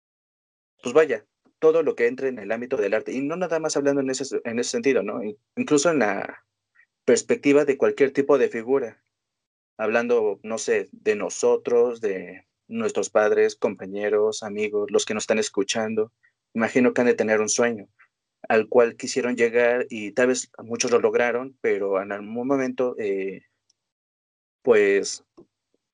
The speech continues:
eh, decidieron hacer otro y volver a continuar y no pasó nada malo en ese transcurso.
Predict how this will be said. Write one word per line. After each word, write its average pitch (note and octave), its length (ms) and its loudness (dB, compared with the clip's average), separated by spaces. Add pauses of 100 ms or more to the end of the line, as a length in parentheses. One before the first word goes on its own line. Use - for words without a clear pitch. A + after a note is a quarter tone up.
(260)
eh, G2+ 560 0
decidieron A2+ 520 2
hacer A2 360 -2 (100)
otro B2 540 0
y A2+ 140 -4
volver G#2 380 2
a C#3+ 60 -2
continuar G#2+ 640 -6
y A2+ 120 -8
no A#2 280 -6
pasó A#2 300 -4
nada A2 240 -6
malo G#2+ 380 -6
en A2+ 120 -2
ese - 160 -6
transcurso. A2 560 -4